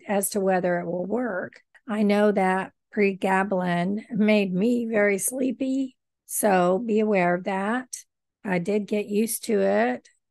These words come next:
after a few months, but initially I would have to close my eyes and kind of do a very quick nap. Not a good thing when you're working,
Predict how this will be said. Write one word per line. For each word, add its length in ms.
after 380
a 80
few 240
months, 720
but 360
initially 760
I 120
would 200
have 300
to 320
close 380
my 460
eyes 180
and 380
kind 260
of 140
do 200
a 200
very 420
quick 360
nap. 500
Not 280
a 100
good 240
thing 340
when 180
you're 140
working, 680